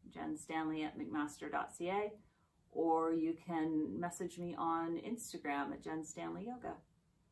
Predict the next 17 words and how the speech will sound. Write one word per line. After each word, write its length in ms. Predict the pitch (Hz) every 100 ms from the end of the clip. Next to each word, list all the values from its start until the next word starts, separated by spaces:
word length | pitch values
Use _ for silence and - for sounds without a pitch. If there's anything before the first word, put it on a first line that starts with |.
| _ _ - - _
Thank 220 | - 175 180
you 100 | 180
so 180 | 190
much 460 | 175 175 - - -
to 100 | 185
the 280 | 175 170 165
McMaster 800 | 160 160 165 160 - 165 160 -
Rec 380 | 151 156 175 -
Department 640 | 185 - 160 - 285 -
for 220 | - 170 165
having 360 | 165 156 160 160
me 400 | 156 160 165 160 - _ _ _ -
film 240 | 170 160
this 180 | 160 175
segment 420 | - 165 165 165 -
for 160 | 160
you. 200 | 160 202